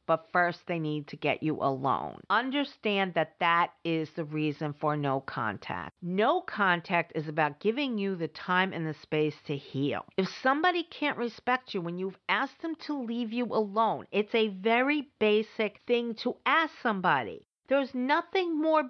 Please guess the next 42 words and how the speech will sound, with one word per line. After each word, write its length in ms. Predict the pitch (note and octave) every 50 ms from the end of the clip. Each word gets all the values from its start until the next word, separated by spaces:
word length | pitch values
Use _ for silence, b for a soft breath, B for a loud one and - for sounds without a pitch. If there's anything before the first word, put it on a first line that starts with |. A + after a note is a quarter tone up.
| - _ -
basic, 640 | B3+ C4+ D#4 F4 F#4+ F#4 - - G#3+ D#3 C#3+ -
more 240 | G#3+ A#3 B3+ C#4 D4+ D4 -
personal, 800 | - - - C#4 E4+ G#4+ G#4 - - - B3 G3 F3 C#3+ C3 - - _ _ _ _ _ _
more 420 | A#3 C4 D#4+ D#4+ D#4 D4+ C#4+ - - - - - -
sacred 640 | - E4+ G4 G4+ G4 - - - A#3 F#3+ D#3 D3 C#3 -
as, 240 | - D#4 D4+ - -
"Leave 520 | D4 D4+ D#4+ E4+ F4 F#4 G4 G4 F4 D#4+
me 340 | D4 B3 B3 B3+ C4 C#4 D#4+
alone. 800 | C#4+ D4+ F4+ F#4 F#4 F#4 F#4 G4 G#4 G#4+ G#4+ G#4 F4 A#3 E3 - -
Leave 300 | - E4+ F#4 G4+ G4+ F#4+
me 140 | G4+ G#4 G#4
alone." 800 | G#4+ G#4 G4 G#4 G#4+ G#4+ A4 A4+ A4 G#4 F4 A#3+ F3+ C3+ F2 - -
Narcs 600 | A3 A#3 C4 D4+ D4+ D#4+ E4 F4 F4 - - - -
can't 420 | - - - D4+ D4 C#4+ C#4+ C#4
hear 600 | A#3+ A3 - - - C#4+ C#4+ C#4+ D4+ D4 C#4 B3+
that. 300 | A3 G#3 E3+ D3+ C3+ - _
They 200 | A#3+ A#3+ B3+ A#3
don't 400 | G#3 - C4 C4 C4+ D4 D4+ A3+
want 180 | B3+ A#3+ A3+ G#3
to 60 | G3
leave 280 | F#3+ F#3 F3+ E3+ E3
you 80 | E3+ E3+
alone 320 | E3 E3 E3 E3 D#3+ D3+
because 220 | D3+ D3 - D#3+ E3
if 100 | D3+ -
they 140 | - E3 E3
leave 240 | E3+ G#3 B3 C4+
you 120 | D4 D4+ D4+
alone, 300 | C#4+ C#4+ C#4+ C#4 C4+ A3+
you're 120 | F#3 D#3+
gonna 120 | E3 D#3+ D3
get 160 | - D3+ D3
healthy 460 | D#3 G3+ A3 A#3+ A#3+ - - B3 B3
and 100 | - E3+
you're 120 | E3+ E3+ E3
not 220 | E3+ F3 F3+ G3
gonna 120 | - A#3 A3+
be 140 | A3 B3
a 40 | A#3+
supply 500 | A3 - B3 G#3+ - - E3+ D#3+ D#3+ E3
for 140 | - - D#3+
them. 240 | C#3+ B2+ E2 C2